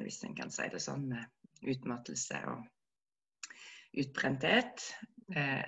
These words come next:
så der har jeg måttet jobbe knallhardt med meg selv og på en måte, eh, finne ut igjen hvem, hvem Gunn Marit skal være, og hvem er jeg hvis jeg ikke sier ja, og hvem er jeg hvis jeg, eh,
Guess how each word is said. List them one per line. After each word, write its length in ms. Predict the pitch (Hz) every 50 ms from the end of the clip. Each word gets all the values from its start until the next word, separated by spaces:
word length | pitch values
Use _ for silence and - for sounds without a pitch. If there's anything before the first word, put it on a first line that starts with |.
| -
så 160 | - - 165 165
der 160 | 170 175 170 151
har 160 | 156 170 180
jeg 80 | 170 156
måttet 260 | 143 139 - 165 151
jobbe 300 | 139 131 131 - 139 139 - -
knallhardt 440 | 139 127 123 131 131 135 131 - -
med 120 | 135 123 123
meg 120 | 127 127
selv 320 | - - 127 120 120 120 120
og 40 | -
på 60 | -
en 80 | 120 117
måte, 240 | 117 - - 123 117 - - - - - - - - - - - - - - - - _ _ _ _ _ _ _ _ _ _ _ _ _ -
eh, 960 | 131 135 127 120 120 120 117 117 113 113 113 110 110 110 110 113 113 113 117 120 -
finne 280 | - 139 131 131 127
ut 200 | 131 127 131 -
igjen 180 | 127 120 117 117 -
hvem, 220 | 135 123 113 113 107 - - - _ _ _ _ _ _ _ -
hvem 140 | - 180 190 185
Gunn 140 | 202 170 147
Marit 240 | 139 143 151 156 151
skal 220 | - - 143 127
være, 220 | 131 127 120 120
og 100 | 123 -
hvem 160 | - 156 160 - - - -
er 160 | 233 220 160
jeg 220 | 143 120 - 113 - -
hvis 180 | - - - - - -
jeg 240 | - 123 131 127 - -
ikke 640 | - 123 123 - - - - 139 131 131 123 120 117 110 107 120 117 - - _ _ _ _ _ _ _ _ _ _ _ _ _ -
sier 400 | - - - 139 139 139 139 131 113 123
ja, 160 | 139 170 185 190 190 190 190 190 185 185 170
og 160 | 147 135 -
hvem 220 | 131 127 127 123 - - -
er 180 | - 135 131 131
jeg 200 | 127 131 - - -
hvis 220 | 52 52 - - - -
jeg, 180 | - - - - -
eh, 400 | - - - - - - - -